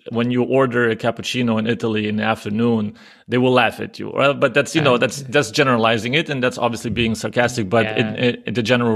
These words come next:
Speaker 1: rule is you drink it in the morning. Um,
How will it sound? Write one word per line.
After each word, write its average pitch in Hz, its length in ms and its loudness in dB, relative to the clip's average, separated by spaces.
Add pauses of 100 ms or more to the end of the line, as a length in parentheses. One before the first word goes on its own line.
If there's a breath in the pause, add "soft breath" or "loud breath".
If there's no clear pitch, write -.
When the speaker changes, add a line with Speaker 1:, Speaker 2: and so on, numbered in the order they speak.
Speaker 1:
rule 110 240 -2
is 104 160 -6
you 107 80 -6
drink 107 240 -4
it 101 60 -6
in 104 80 -4
the 104 80 -4
morning. 104 360 -4 (680 loud breath)
Um, 127 300 0